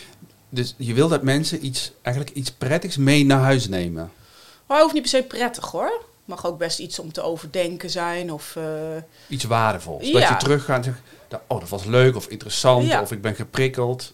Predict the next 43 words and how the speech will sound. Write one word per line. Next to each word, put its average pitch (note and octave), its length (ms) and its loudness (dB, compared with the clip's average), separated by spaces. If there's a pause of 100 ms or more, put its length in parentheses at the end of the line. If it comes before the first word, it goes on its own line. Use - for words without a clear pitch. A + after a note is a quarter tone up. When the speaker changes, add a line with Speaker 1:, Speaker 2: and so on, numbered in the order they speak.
(760)
Speaker 2:
Ja, B3 340 0
maar F#3+ 140 -4
dat G#3+ 140 0
is - 60 -6
denk A3+ 180 -2
ik A3+ 100 -4
Speaker 1:
Hm. - 60 -4
Speaker 2:
wel G3+ 160 6
heel G#3+ 200 2
algemeen. F3+ 720 2 (520)
Kijk, G#3 200 -12
hiervoor C#4 640 -2
maakte A3 360 -2
ik, G3 100 -8
dit A#3+ 140 -6
is A#3 120 -6
misschien G#3 360 -10
wat G#3 140 -8
minder A3+ 240 -4
interactief, G#3 640 -8
hoewel F#3+ 300 -4
we F#3 60 -6
ook F3+ 180 -2
wel F#3 120 -4
performances G#3+ 520 -10
met E3+ 100 -12
die E3+ 140 -10
kostuums E3+ 480 -8
gaan D#3+ 180 -12
doen. A3 260 -8 (440)
Maar G#3 300 0
daarvoor A#3 400 0
maakte G#3+ 300 -4
ik F#3 120 -10
dingen A3+ 280 -6
waar G3 180 0
mensen G#3 380 -4
echt - 280 -8
zelf A3 560 0
iets A3 200 -8
mee G3+ 160 -6
moesten G3 320 -6
doen. D#3+ 480 -4